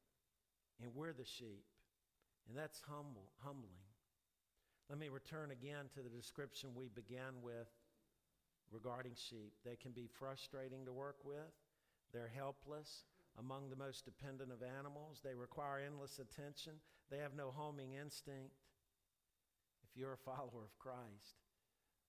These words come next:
that's how you're described. Your salvation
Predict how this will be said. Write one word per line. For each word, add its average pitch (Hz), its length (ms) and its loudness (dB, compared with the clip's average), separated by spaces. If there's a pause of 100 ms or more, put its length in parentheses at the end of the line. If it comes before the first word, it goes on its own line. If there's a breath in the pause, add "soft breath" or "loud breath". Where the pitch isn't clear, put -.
(100)
that's 123 200 -4
how 123 140 2
you're 123 180 0
described. 127 400 -4 (2000)
Your 135 160 2
salvation 131 920 0